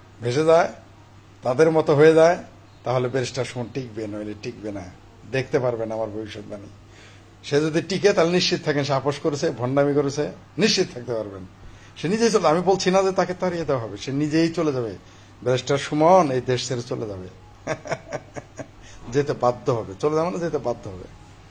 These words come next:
যা বলছিলাম, এটাই পুঁজির চেহারা, এটাই পুঁজির আসল চেহারা। যে পঞ্চাশ টাকা কম কেন বিক্রি করলো গরুর মাংস, তার জন্যই তাকে মেরে ফেললো তার ভাই।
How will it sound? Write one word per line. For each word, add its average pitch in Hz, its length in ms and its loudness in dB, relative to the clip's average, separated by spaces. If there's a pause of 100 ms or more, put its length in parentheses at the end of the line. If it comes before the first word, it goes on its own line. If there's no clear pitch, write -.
(460)
যা 127 120 2
বলছিলাম, 123 360 0 (1600)
এটাই 185 260 4
পুঁজির 180 420 0 (960)
চেহারা, 117 420 -4 (840)
এটাই 226 260 2
পুঁজির 196 280 0
আসল 170 240 2
চেহারা। 120 340 -4 (800)
যে 120 80 -2 (100)
পঞ্চাশ 165 300 0
টাকা 165 180 2
কম 160 260 0
কেন 160 260 2
বিক্রি 196 280 -2
করলো 135 400 0 (540)
গরুর 143 200 4
মাংস, 131 320 -2 (960)
তার 175 200 -4
জন্যই 190 220 -2
তাকে 170 200 -4
মেরে 160 240 0
ফেললো 123 280 -4
তার 120 120 0
ভাই। 110 320 -2